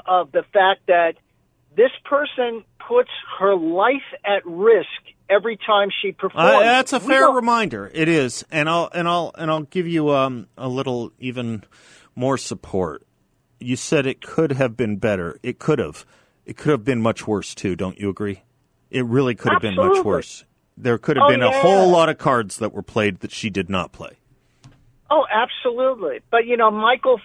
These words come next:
Speaker 1: Phelps has come out and, and, uh, talked about his issue, his
Speaker 2: Yes, but he never
Speaker 1: mental
Speaker 2: quit.
Speaker 1: issues. That is correct, but he never put his life at risk either.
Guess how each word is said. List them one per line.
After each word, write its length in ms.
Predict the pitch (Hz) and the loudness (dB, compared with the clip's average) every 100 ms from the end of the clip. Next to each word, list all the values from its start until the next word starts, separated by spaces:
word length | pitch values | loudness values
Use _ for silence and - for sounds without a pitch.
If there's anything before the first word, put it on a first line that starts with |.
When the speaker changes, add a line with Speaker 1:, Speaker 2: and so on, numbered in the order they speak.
| - | 0
Speaker 1:
Phelps 320 | 233 254 - - | 2 2 -2 -4
has 120 | 196 - | -4 -4
come 180 | 214 190 | -2 0
out 280 | 185 180 165 _ - | 2 0 -2 _ -10
and, 300 | 175 160 143 | -8 -8 -8
and, 440 | 165 160 156 151 135 175 | -4 -4 -4 -8 -8 0
uh, 140 | 151 147 - | 2 2 4
talked 300 | 180 175 180 | 2 4 -2
about 380 | 151 165 160 | 0 2 2
his 180 | - 220 220 | 2 2 2
issue, 300 | 156 - 156 | -2 -2 -4
his 80 | 226 - - | -4 -6 -2
Speaker 2:
Yes, 280 | 139 143 - | 0 0 -2
but 140 | 135 | -4
he 100 | 160 | 2
never 220 | 175 147 | 2 2
Speaker 1:
mental 160 | 143 - | 0 0
Speaker 2:
quit. 260 | 131 87 _ - | 0 0 _ -8
Speaker 1:
issues. 360 | 170 - 147 - _ _ _ - _ _ _ _ _ - | -6 -6 -10 -12 _ _ _ -20 _ _ _ _ _ 2
That 220 | 185 214 | 4 6
is 80 | 254 - | 2 0
correct, 400 | 254 240 262 233 - | 0 4 4 2 2
but 120 | 208 | 0
he 140 | 233 233 | 2 0
never 200 | 233 208 | 0 0
put 180 | - 202 | 2 0
his 120 | 160 | 0
life 260 | 190 202 202 | 2 2 0
at 100 | - | -4
risk 280 | 180 - 185 | -6 -4 -4
either. 240 | 170 | -2